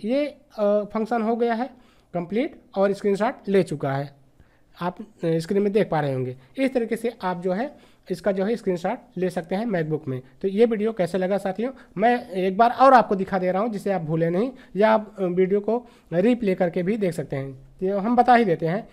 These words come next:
शिफ्ट कमांड प्लस थ्री। तो शिफ्ट कमांड थ्री। तो साथियों, ये ले चुका है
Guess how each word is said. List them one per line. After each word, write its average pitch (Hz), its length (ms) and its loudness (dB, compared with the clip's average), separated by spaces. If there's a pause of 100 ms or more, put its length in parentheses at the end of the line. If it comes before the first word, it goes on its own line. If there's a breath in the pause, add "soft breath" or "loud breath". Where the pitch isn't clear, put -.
(160 soft breath)
शिफ्ट 269 340 -2 (220)
कमांड 196 340 0 (240)
प्लस 233 200 -2
थ्री। 156 300 -6
तो - 360 -12
शिफ्ट 262 840 -6 (680)
कमांड 180 420 -2 (800)
थ्री। 135 180 -4 (1000)
तो - 160 -20
साथियों, 214 400 -4
ये 196 260 0
ले 196 200 0
चुका 220 280 -2
है 254 160 -4